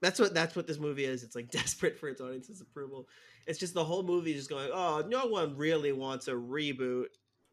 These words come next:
And it's like, it, it's so clear to me that, uh, Adam Sandberg and who's the other guy in this movie? Um, the fucking, the comedian that was,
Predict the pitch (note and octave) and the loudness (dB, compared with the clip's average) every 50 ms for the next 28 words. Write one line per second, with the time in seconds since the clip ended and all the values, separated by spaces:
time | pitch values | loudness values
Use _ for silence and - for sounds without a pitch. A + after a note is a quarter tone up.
0 | _ _ _ _ - C3+ C3+ C3 C3 B2+ - - C#3 B2+ B2 B2 A#2+ A#2 - _ | _ _ _ _ -4 -2 0 0 0 -2 -2 -2 0 2 2 2 0 -2 -8 _
1 | _ _ _ - - - - - F#3+ F3 - G#3+ F#3+ - - - - - - A3+ | _ _ _ -20 -20 -16 -6 -2 -2 0 4 4 4 4 2 -6 -4 0 4 4
2 | B3+ C4 - - A3+ A3 G#3+ A3+ A3+ A3+ A#3 A#3+ A#3+ - - E3 D#3 C#3 C3 C3 | 4 4 4 2 4 4 4 4 2 2 0 0 0 -2 -2 -2 -2 0 0 -2
3 | C3 - - _ _ _ _ _ _ _ _ _ _ _ _ _ _ _ _ _ | -2 -4 -8 _ _ _ _ _ _ _ _ _ _ _ _ _ _ _ _ _
4 | _ _ _ _ _ - - B2+ B2 B2 - - C#3+ D3 E3 E3 D#3+ - D#3+ D3+ | _ _ _ _ _ -12 -8 -6 -6 -4 0 0 2 2 2 0 0 0 0 0
5 | D3 C#3 C#3+ C#3+ C#3 C#3 C#3+ C#3 C#3 A#2+ B2+ B2+ B2 A#2+ A#2+ B2 B2 B2+ B2+ - | 0 0 0 0 0 0 -2 -2 -4 -4 -4 -4 -4 -6 -6 -8 -10 -10 -12 -14
6 | - - C#3 C3 - - - - - - - - - E3 - _ _ _ _ _ | -14 -14 -12 -10 -8 -8 -8 -8 -10 -12 -12 -12 -14 -14 -16 _ _ _ _ _
7 | _ C3 - A2+ - - B2+ B2 - - - - - - C3 C3 C3 C3 B2+ C3 | _ -20 -20 -20 -20 -18 -18 -16 -16 -16 -18 -16 -14 -12 -12 -12 -12 -12 -14 -16
8 | C3 B2 B2 C3+ _ _ _ _ _ _ _ _ - - _ _ _ _ _ _ | -16 -16 -18 -18 _ _ _ _ _ _ _ _ -20 -20 _ _ _ _ _ _
9 | _ _ _ _ _ _ _ - C#3 - F3 F3 F3+ F3 F3 D#3 - A3 - - | _ _ _ _ _ _ _ -16 -14 -14 -12 -12 -10 -10 -10 -8 -8 -8 -8 -4
10 | - F#3 F3+ F3 F#3 F#3+ F#3 F3+ F3 E3+ E3 D3 G#2+ - C#3 C#3 C#3 - | -2 0 0 0 2 2 2 2 2 2 0 -2 -2 -2 -4 -6 -6 -8